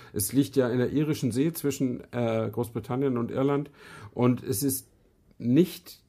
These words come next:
Staatsgebiet von dem einen oder dem anderen Land. Man fährt aber links und bezahlt mit englischen Pfund, wenn ich das richtig weiß.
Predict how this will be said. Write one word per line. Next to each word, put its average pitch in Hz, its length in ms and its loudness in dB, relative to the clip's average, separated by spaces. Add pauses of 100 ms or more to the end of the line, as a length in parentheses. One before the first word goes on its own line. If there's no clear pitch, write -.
Staatsgebiet 139 800 -2
von 123 380 -2 (340)
dem 120 180 2
einen 123 320 2
oder 110 200 0
dem 104 200 0
anderen 101 300 -2
Land. 85 340 -6 (500)
Man 107 320 0 (240)
fährt 143 320 2
aber 127 140 4
links 143 300 2
und 127 100 -4
bezahlt 117 360 -2
mit 113 140 -2 (420)
englischen 107 340 -2
Pfund, 82 300 -4
wenn 85 100 -8
ich 80 100 -14
das 92 200 -12
richtig 87 280 -12
weiß. 90 280 -10